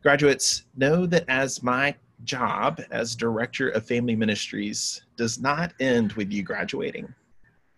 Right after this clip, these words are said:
I am always a phone call,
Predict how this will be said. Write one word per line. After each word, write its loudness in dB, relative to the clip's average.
I 2
am 4
always 2
a -2
phone -4
call, -4